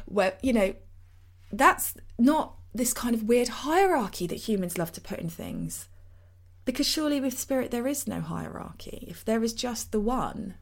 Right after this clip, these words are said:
then what is the hierarchy? And who are we to say that a life on Pleiades or Lemuria is more spiritually enlightening than a life of a bin man?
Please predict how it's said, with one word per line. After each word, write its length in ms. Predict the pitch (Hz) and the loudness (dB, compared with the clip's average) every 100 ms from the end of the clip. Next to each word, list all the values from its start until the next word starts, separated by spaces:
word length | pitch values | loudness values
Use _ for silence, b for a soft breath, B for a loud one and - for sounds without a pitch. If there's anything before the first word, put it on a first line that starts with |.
| - | -10
then 200 | 208 214 | 0 2
what 160 | 233 | 2
is 100 | 226 | -2
the 140 | 208 214 | -4 -2
hierarchy? 880 | 233 185 135 - - - - - - - - - - - - - - - - - - b b b b | 0 0 -2 -4 -4 -4 -8 -12 -16 -18 -20 -20 -20 -20 -20 -20 -20 -20 -20 -20 -20 b b b b
And 140 | 247 247 | 4 6
who 240 | 254 330 | 4 4
are 40 | 285 | 4
we 220 | 302 311 | 2 2
to 140 | - | -2
say 320 | 214 180 165 | -6 -4 -4
that 160 | 165 - | -4 0
a 20 | |
life 340 | 196 208 196 220 | 2 2 0 -4
on 180 | 190 | -6
Pleiades 840 | 175 - 214 226 208 175 208 220 - | -6 -2 2 2 0 -4 -6 -8 -8
or 140 | 180 | -4
Lemuria 760 | 170 170 220 311 269 185 170 180 B B B - | 0 2 4 2 0 -2 -4 -8 B B B -4
is 180 | 220 | 2
more 200 | 226 254 | 6 6
spiritually 520 | 240 - 214 - 214 196 | 2 -2 -2 -2 -4 -4
enlightening 760 | 190 185 180 - 190 180 175 B B - | -4 -4 -6 -6 -6 -6 -8 B B 0
than 220 | 190 190 | 2 2
a 40 | |
life 400 | 190 185 185 - - | 2 2 -2 -4 -6
of 140 | 175 170 | -4 -4
a 60 | |
bin 320 | 170 202 180 | 2 2 2
man? 340 | 160 156 165 | -2 -6 -10